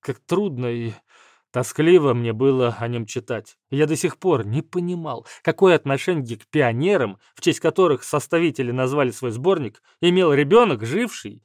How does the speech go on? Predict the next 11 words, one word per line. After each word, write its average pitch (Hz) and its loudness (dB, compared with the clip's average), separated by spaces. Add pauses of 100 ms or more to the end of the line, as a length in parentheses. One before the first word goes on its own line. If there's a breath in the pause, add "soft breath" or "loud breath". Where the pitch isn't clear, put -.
и 135 -6
героически 135 -2
погибший 175 -6 (220 soft breath)
во 147 4
времена 170 2
Великой 165 4
Французской 151 -2
революции. 135 -2 (920)
«Витя, 131 -8 (320)
Виктор 185 -4
Егорыч», — 180 -2